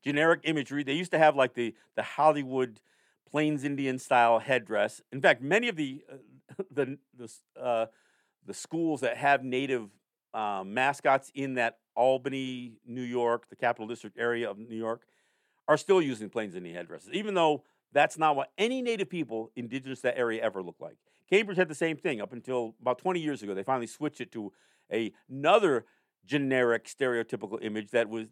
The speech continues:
you know, like, like twenty other schools u-, up and down the East Coast use, um, that looks more like the Woodlands Indian. And, and of course, that, <laughs> I've had, argued with people who say, "Well, that, that logo was specifically designed for Cambridge."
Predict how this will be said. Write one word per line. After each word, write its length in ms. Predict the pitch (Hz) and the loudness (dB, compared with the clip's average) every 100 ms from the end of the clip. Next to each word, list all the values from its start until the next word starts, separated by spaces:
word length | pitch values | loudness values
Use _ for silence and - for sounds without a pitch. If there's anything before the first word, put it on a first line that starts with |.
| _ _ | _ _
you 100 | 135 | -10
know, 60 | 110 | -4
like, 180 | 117 - | -4 -2
like 220 | 117 - | -6 -6
twenty 380 | - 156 151 143 | 0 4 4 4
other 200 | 120 110 | 2 -2
schools 500 | - 147 139 120 104 | -8 -6 -4 -4 -4
u-, 60 | |
up 280 | 120 - 127 | -8 -8 -8
and 80 | 120 | -4
down 140 | 120 | -4
the 140 | 113 117 | -4 -10
East 140 | 101 | -8
Coast 300 | 131 139 135 | -4 -2 -4
use, 340 | 92 90 107 _ _ _ _ 107 | -12 -12 -12 _ _ _ _ -2
um, 300 | 110 110 107 | 0 2 2
that 220 | 117 117 | 2 2
looks 180 | 113 127 | -8 -4
more 140 | 131 | -2
like 180 | 123 117 | 0 -2
the 80 | 101 | -6
Woodlands 560 | 92 135 120 104 92 | -4 -6 -4 -8 -8
Indian. 220 | 92 98 | -12 -8
And, 80 | 127 | -4
and 80 | 151 | -4
of 60 | 135 | 2
course, 160 | 185 180 | 2 2
that, 160 | 180 - 151 | -2 -4 -8
<laughs> 120 | - | 2
I've 160 | 202 | 6
had, 140 | 208 214 | 6 6
argued 240 | 151 202 180 | 8 8 6
with 100 | 139 | -8
people 160 | 139 | -6
who 80 | 123 | -2
say, 220 | 147 127 - _ - _ _ _ _ 123 | 2 2 0 _ -20 _ _ _ _ 4
"Well, 180 | 151 139 | 6 8
that, 280 | 175 247 220 147 147 - | 8 8 6 -8 -14 6
that 180 | 190 190 | 6 8
logo 360 | 190 226 175 | 8 8 6
was 180 | 135 127 | 4 0
specifically 720 | - 143 - - 262 226 226 | -2 -6 -4 -6 -6 -4 -4
designed 580 | 185 175 190 165 135 123 | -2 0 4 4 4 -2
for 220 | - 120 | -2 -2
Cambridge." 400 | - 160 139 92 | 0 -4 -4 -8